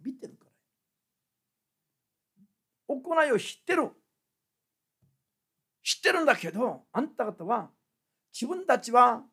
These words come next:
サルディス、キリスト教、教会名乗って生きてるものだと思ってるんだけども、神が見たら、実は、本当は死んでるじゃないか。死んでるじゃないか。何？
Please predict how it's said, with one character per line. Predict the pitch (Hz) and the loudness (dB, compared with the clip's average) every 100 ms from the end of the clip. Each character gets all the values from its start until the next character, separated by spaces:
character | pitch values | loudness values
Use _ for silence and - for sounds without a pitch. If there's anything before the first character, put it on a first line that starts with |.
| _ _ _ | _ _ _
サ | - 285 | -2 0
ル | 254 | 0
デ | 226 | -6
ィ | |
ス、 | - 220 - | -2 -2 -2
キ | - - | -12 -2
リ | |
ス | 254 | 2
ト | 226 | 4
教、 | 226 202 | 2 -4
教 | - 233 247 | -2 -2 0
会 | - 220 | -2 -2
名 | 190 | -4
乗 | 240 | -8
っ | |
て | 226 202 | -6 -6
生 | |
き | 214 | -6
て | - | -4
る | 233 | -4
も | 202 | -4
の | 240 | -4
だ | 220 | -6
と | 220 | -6
思 | - 190 277 | -6 -4 -4
っ | |
て | 269 | -4
る | 240 | -4
ん | |
だ | 196 | -6
け | 165 | -6
ど | |
も、 | 226 285 175 - _ _ _ | -4 -4 -4 -8 _ _ _
神 | - 320 311 | 0 0 2
が | 254 | 0
見 | 262 320 | 0 0
た | 262 | 2
ら、 | 196 - | 2 0
実 | - - 381 | -10 -2 4
は、 | 302 277 330 254 | 8 10 8 6
本 | 240 359 - | 0 -4 -6
当 | 294 | 4
は | 320 349 - - _ | 8 8 6 -4 _
死 | - - 294 359 | -12 -8 -8 -2
ん | |
で | 330 | -2
る | 247 | 0
じ | |
ゃ | 185 | 0
な | 151 | -2
い | |
か。 | - - - - _ _ _ _ _ _ _ _ _ | 0 0 0 -4 _ _ _ _ _ _ _ _ _
死 | - 220 | -14 -12
ん | 269 | -10
で | |
る | 240 | -12
じ | 190 | -14
ゃ | |
な | 165 | -18
い | |
か。 | _ _ _ _ _ _ _ _ _ _ _ - - _ _ _ _ _ _ _ _ _ _ _ _ _ _ - | _ _ _ _ _ _ _ _ _ _ _ -20 -20 _ _ _ _ _ _ _ _ _ _ _ _ _ _ -4
何？ | 175 156 120 | -2 -2 -6